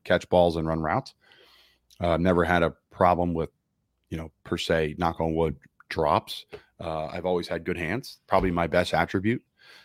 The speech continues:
when it comes to my athleticism is hand-eye coordination. Um,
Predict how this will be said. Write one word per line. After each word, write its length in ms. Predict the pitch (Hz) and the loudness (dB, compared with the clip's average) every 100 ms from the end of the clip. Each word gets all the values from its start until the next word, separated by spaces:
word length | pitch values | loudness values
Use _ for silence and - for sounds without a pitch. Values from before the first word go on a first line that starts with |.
| _ | _
when 120 | 92 | -2
it 80 | 90 | -2
comes 320 | - 92 80 | 0 -2 -2
to 420 | - 90 85 80 78 | -2 0 0 0 -2
my 240 | 78 80 | -2 0
athleticism 680 | 78 78 82 82 92 87 92 | -2 -2 -4 -2 -2 -2 -2
is 80 | 80 | -4
hand-eye 280 | 85 80 78 | -4 -2 -4
coordination. 580 | 82 78 78 - 135 - _ _ _ _ _ _ _ | -6 -6 -6 -6 -8 -12 _ _ _ _ _ _ _
Um, 540 | 90 85 87 - - | -10 -8 -8 -10 -12